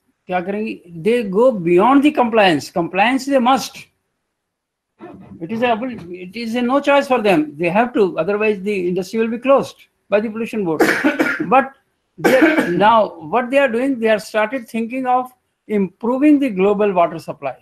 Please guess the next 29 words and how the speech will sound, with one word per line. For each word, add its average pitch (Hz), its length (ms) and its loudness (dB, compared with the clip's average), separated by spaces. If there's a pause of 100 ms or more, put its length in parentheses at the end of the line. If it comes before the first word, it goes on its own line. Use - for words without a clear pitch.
(120)
quality. 147 420 -4 (280)
They 208 120 0
say 233 360 0 (120)
that 196 300 -2 (220)
my, 185 440 0
this 208 320 -8
waste, 190 400 0 (640)
I 220 180 2
should 220 340 -8 (640)
treat 254 240 -2
it 294 160 0
to 302 100 -4
that 208 220 0
level 151 420 0 (1300)
that 202 420 0
if 233 200 -2
I 240 60 0
even 233 420 -2
throw, 269 480 2 (480)
the 190 160 -8
quality 208 400 0
of 208 100 0
water 190 300 2
in 185 240 -4
the 185 80 -2
environment 180 500 0
should 170 160 -8
not 170 220 -4
deteriorate, 220 640 -4